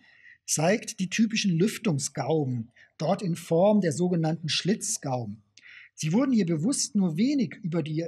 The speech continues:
über der Schüttebene der Dachböden angeordnet. Nach bis zu sechs Wochen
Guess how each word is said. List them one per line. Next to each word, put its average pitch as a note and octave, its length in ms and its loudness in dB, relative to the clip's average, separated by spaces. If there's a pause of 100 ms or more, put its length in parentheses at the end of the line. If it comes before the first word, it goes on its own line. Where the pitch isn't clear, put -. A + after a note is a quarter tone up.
über E3 160 0
der E3+ 140 0
Schüttebene E3+ 1000 0 (240)
der D#3+ 160 0
Dachböden G3+ 1160 2
angeordnet. C#3+ 920 -2 (840)
Nach D3+ 100 -6
bis - 300 -6
zu A3 420 0
sechs A#3+ 480 -4
Wochen F3 560 -4